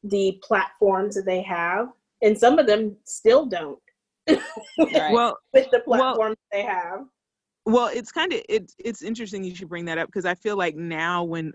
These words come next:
Speaker 3: when players, you know, if they're not, I guess you can say, very, um, engaged on social media, then the perception is just that they're, you know, very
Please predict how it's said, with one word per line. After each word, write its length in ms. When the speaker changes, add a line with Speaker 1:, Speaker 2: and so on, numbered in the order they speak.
Speaker 3:
when 220
players, 720
you 120
know, 300
if 140
they're 160
not, 520
I 80
guess 220
you 60
can 120
say, 360
very, 580
um, 440
engaged 720
on 140
social 380
media, 560
then 440
the 120
perception 580
is 120
just 400
that 160
they're, 200
you 180
know, 220
very 380